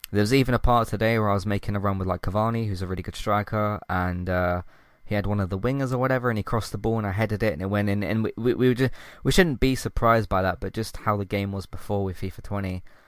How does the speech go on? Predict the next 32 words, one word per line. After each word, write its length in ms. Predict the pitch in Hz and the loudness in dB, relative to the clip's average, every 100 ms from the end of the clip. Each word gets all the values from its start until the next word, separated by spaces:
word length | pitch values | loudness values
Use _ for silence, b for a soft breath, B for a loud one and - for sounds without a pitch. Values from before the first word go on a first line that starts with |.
| b b - | b b -6
it's 180 | 82 | -6
just 180 | - 101 | -6 -6
so 120 | 101 | -4
much 240 | 95 82 - | -4 -6 -6
better. 320 | 95 92 90 | -4 -4 -4
Uh, 40 | - | -2
I 240 | 98 104 | 0 2
am 100 | 135 127 | 2 2
doing 240 | 131 123 | 2 4
a 40 | |
personal 400 | - 113 110 - | 6 6 4 0
season 300 | 110 113 110 | 0 0 0
as 140 | 110 101 | -2 0
well 160 | 107 | 0
where 100 | 101 | 2
I'm 80 | 98 | 0
playing 260 | - 101 98 | -2 -2 -2
on 100 | 95 | -4
my 160 | 95 | -2
own. 260 | 98 98 95 - - - - - - - - | -2 -2 -4 -10 -20 -20 -20 -20 -10 -8 -2
Uh, 160 | 92 | 0
that's 200 | 95 - | 0 -2
going 260 | 107 101 98 | 0 0 -2
pretty 220 | - 95 | -2 -2
well. 280 | 95 95 92 | 0 0 0
So, 360 | - 98 95 98 b b b b - | -2 0 0 -2 b b b b -2
um, 560 | 101 98 98 98 95 95 - | 2 2 2 0 -2 -6 -12
the 100 | - | -6
shooting's 520 | - 170 165 185 180 175 | -2 2 2 0 0 0
a 60 | |
little 260 | 170 175 156 | 2 0 2
bit 240 | 180 180 | 2 0